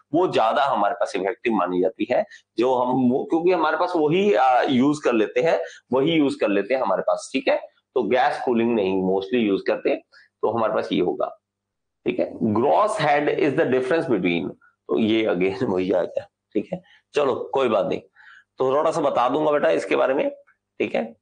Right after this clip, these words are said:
Gross हेड क्या होता है? Gross हेड क्या होता है? ये difference होता है, the gross head क्या होता है? Difference होता है head raise and tail race के बीच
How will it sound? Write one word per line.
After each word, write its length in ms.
Gross 400
हेड 220
क्या 120
होता 260
है? 320
Gross 340
हेड 200
क्या 100
होता 280
है? 200
ये 240
difference 460
होता 240
है, 380
the 100
gross 400
head 160
क्या 120
होता 200
है? 60
Difference 400
होता 180
है 140
head 220
raise 240
and 220
tail 280
race 160
के 160
बीच 180